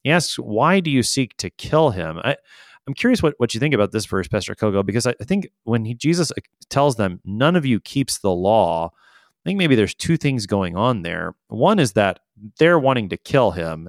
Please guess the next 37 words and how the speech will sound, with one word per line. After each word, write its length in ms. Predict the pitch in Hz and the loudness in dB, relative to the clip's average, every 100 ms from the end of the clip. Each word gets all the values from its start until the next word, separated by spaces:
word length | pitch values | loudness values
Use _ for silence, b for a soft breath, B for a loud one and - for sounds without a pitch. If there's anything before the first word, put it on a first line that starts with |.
| - | -10
and 240 | 107 107 101 | -8 -8 -4
that 240 | 117 135 98 | 0 0 0
is 180 | 87 | -6
very 240 | - 98 87 | -4 -4 -4
clearly 440 | - 107 104 90 | -4 -2 0 -2
a 60 | 80 | -4
breaking 380 | 87 85 - 78 | -6 -6 -6 -8
of 120 | 92 | -6
the 100 | 87 | -6
law, 400 | 85 85 80 80 - | -2 -2 -2 -6 -6
"You 140 | 90 | -6
shall 220 | 85 85 | -4 -6
not 200 | 85 78 | -6 -8
murder." 380 | 85 85 78 - b b b b b _ | -10 -10 -10 -16 b b b b b _
On, 100 | 143 - | -4 -2
on 60 | 147 | -2
the 100 | 180 | 0
other 140 | 240 | 2
hand, 240 | 147 113 110 | 2 0 -2
I, 100 | 117 - | -6 -2
I 60 | |
wonder 160 | 147 233 | 0 0
if 120 | - | 0
it's 100 | 120 | 0
a 60 | 113 | 0
little 180 | 131 | 0
bit 220 | 196 - - | -2 -6 0
bigger 280 | 139 120 | 2 2
than 220 | 90 87 85 | -2 -6 -8
that. 400 | 85 85 - _ - | -6 -8 -10 _ -6
Again, 240 | 117 131 | -2 0
drawing 280 | 104 123 127 | 2 2 0
on 80 | 104 | -2
those 160 | 92 | -4
other 160 | 104 101 | -4 -4
passages, 640 | 113 120 131 90 87 85 | -2 -2 -2 -6 -6 -6
that 160 | - | -6